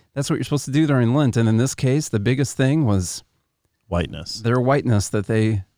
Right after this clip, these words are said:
Speaker 1: that they love
Speaker 2: Their
Speaker 1: so much.
Speaker 2: Their whitey songs.
Speaker 1: Can't be something that, like, you hate that you're giving up, by the way.
Speaker 2: <laughs> Yeah.
Speaker 1: It's supposed to be the opposite.
Speaker 2: Mm-hmm.
Speaker 1: Uh, quote,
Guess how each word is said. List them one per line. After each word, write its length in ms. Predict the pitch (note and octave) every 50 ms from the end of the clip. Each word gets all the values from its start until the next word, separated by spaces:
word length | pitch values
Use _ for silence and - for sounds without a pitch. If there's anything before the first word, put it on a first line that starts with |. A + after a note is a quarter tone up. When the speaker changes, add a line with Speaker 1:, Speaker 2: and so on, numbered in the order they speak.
| _ _ _
Speaker 1:
that 140 | - A2 -
they 140 | A#2+ A2+ A2
love 540 | A2+ A2+ A#2 C3+ D3 C#3+ C3 G#2 G2+ - -
Speaker 2:
Their 60 | - _ _ _ _ _ _ _ _ _
Speaker 1:
so 260 | - - - C#3 C3+
much. 300 | B2+ A#2 D3+ D#3+ A#2 -
Speaker 2:
Their 140 | - G#2 G2+
whitey 400 | G2 G2+ G#2 A2 A2 G2+ G2+ F#2+
songs. 520 | - A2 G#2+ G#2+ F#2+ E2+ D#2+ - - - - _ _
Speaker 1:
Can't 220 | - - D3+ D#3 C#3
be 100 | D3 D3+
something 420 | C#3+ - D#3 D3+ C#3+ - C3+ C3 A#2+
that, 160 | A#2 A2 -
like, 200 | A2+ A#2 A2 -
you 120 | - A2 F#2
hate 380 | - - B2 A#2+ A#2+ - - -
that 180 | G#2 G#2+ - -
you're 100 | G#2 G2
giving 320 | F2+ F#2 F#2 F2 F2+ E2+ E2+
up, 140 | E2 D#2+ - -
by 200 | - B2 G#2 F#2
the 120 | F2+ F#2 F#2
way. 240 | F2 F2 E2 D#2+ - - D3 -
Speaker 2:
<laughs> 140 | - B2+ -
Yeah. 240 | C3+ A2+ - G#2 G2 _
Speaker 1:
It's 120 | _ - -
supposed 260 | - - C3 B2 A2 -
to 60 | -
be 80 | A2+ A2
the 160 | G2 G2+ G2+
opposite. 520 | G2+ G2 G2+ - D3 - - - F#2+ G2+
Speaker 2:
Mm-hmm. 200 | F#2+ G2+ F#2+ D#2+ D2+ - _ _ _ _ _ _ _
Speaker 1:
Uh, 220 | - C3+ C3+ C3 A#2+ A#2
quote, 340 | - E3 F#3+ A3 F#3 C3